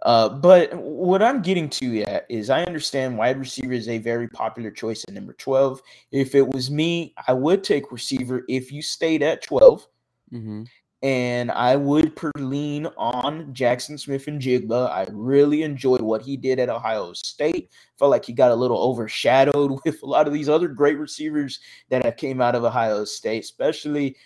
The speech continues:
Speaker 1: that bad man in Marvin Harrison Junior. My goodness. I will say, though,
Speaker 2: Okay.
Speaker 1: this is my idea at twelve.
Speaker 2: Mm.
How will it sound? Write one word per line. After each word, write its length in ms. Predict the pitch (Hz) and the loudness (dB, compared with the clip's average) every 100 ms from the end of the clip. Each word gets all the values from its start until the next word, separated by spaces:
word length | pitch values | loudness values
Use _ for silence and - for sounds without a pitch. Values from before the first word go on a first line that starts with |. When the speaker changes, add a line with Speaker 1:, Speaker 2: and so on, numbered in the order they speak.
| _ _ | _ _
Speaker 1:
that 300 | 131 127 120 | -4 -4 -2
bad 840 | 131 143 143 147 143 143 139 120 | 2 4 4 4 4 2 0 -4
man 580 | 123 123 135 139 120 113 | -10 -4 0 0 -2 -6
in 140 | 107 | -8
Marvin 380 | 110 127 131 127 | -6 -6 -4 -6
Harrison 560 | 127 131 127 123 127 113 | -4 -2 -2 -4 -10 -10
Junior. 400 | 131 123 101 101 | -8 -8 -10 -12
My 520 | 107 123 139 135 120 - 107 | -8 -4 -2 -2 -6 -16 -14
goodness. 840 | 113 123 151 117 - - - - _ _ _ _ _ _ _ _ | -6 -2 -2 -4 -18 -18 -14 -14 _ _ _ _ _ _ _ _
I 120 | 233 285 | -4 -2
will 180 | 311 | -2
say, 300 | 294 - 110 | -2 -4 -6
though, 180 | - - _ _ _ _ _ _ - | -8 -16 _ _ _ _ _ _ -8
Speaker 2:
Okay. 320 | - 151 123 - | -2 0 0 -2
Speaker 1:
this 180 | 220 262 | -4 -4
is 80 | 202 | -6
my 240 | 151 139 | -8 -6
idea 480 | 110 101 98 90 78 | -4 -6 -6 -6 -6
at 160 | 92 - | -6 -10
twelve. 320 | - 53 - - _ _ _ _ - | -12 -12 -12 -18 _ _ _ _ -4
Speaker 2:
Mm. 240 | 123 110 | 0 0